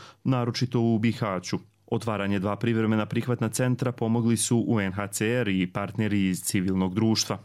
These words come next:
Portparol U N H C R-a Dorijan Klasnić kaže da se bira priprema da dočeka novu grupu migranata i da je bivši đački dom u Bihaću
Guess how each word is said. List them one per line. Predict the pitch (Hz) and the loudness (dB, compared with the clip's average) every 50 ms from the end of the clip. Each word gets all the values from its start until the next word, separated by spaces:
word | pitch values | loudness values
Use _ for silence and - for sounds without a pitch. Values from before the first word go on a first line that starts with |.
| - _ | -8 _
Portparol | - 110 107 90 - 127 120 135 139 131 120 | -4 -2 -2 -2 -2 -2 0 2 2 2 2
U | 107 | 2
N | 98 95 | 0 0
H | 98 98 95 | -2 -4 -4
C | - - - 104 | -4 -2 -2 0
R-a | 101 98 101 107 123 | 0 0 0 0 0
Dorijan | 131 123 113 104 98 95 92 92 | 0 0 0 0 0 0 -2 -2
Klasnić | - - 110 117 123 143 147 131 - | -2 -2 -2 -2 0 0 0 0 0
kaže | - - 110 104 110 117 | -2 -2 0 0 0 0
da | 110 104 | 0 -2
se | - - 104 | 0 -2 0
bira | 95 98 110 104 95 | 0 0 0 0 -2
priprema | - - 107 95 - 117 113 123 127 127 | -2 -2 -4 -2 0 0 0 2 0 0
da | 123 117 120 | 0 -2 -2
dočeka | 107 98 98 92 - 117 104 - 117 113 | 0 0 -2 -2 -2 -4 -2 -2 -2 -2
novu | 110 104 101 98 92 98 104 | 0 0 0 0 2 0 2
grupu | 95 95 92 92 90 - - 110 | 2 2 2 0 0 0 0 2
migranata | 107 104 104 104 104 101 123 120 120 117 107 95 90 - - 101 | 4 4 4 4 4 4 2 2 2 0 0 -2 -4 -4 -4 -2
i | 92 92 | -2 -2
da | 92 92 92 | -2 -2 -2
je | 92 | 0
bivši | 90 101 98 90 - - 104 | 0 0 0 0 0 -2 0
đački | 92 101 98 92 - - - | 0 -2 -2 -4 -6 -8 -4
dom | 92 107 117 123 127 | -2 0 0 2 2
u | 110 | 0
Bihaću | 90 92 - - 101 101 120 139 131 147 135 | 0 -2 -2 -4 -4 -4 -4 -2 0 0 0